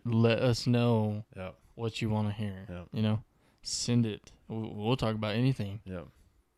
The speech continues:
Speaker 1: Honestly.
Speaker 2: Yep.
Speaker 1: We'll give our opinion,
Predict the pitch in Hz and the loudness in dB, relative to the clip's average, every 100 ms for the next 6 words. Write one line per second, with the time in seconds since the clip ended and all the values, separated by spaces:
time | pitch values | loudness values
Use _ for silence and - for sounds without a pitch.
0 | _ _ 120 135 127 113 117 - - 95 | _ _ -4 -4 -4 -6 -6 -10 -10 -10
1 | - 110 110 113 110 117 117 117 117 110 | -8 -4 0 2 2 2 2 4 2 -2
2 | 107 | -6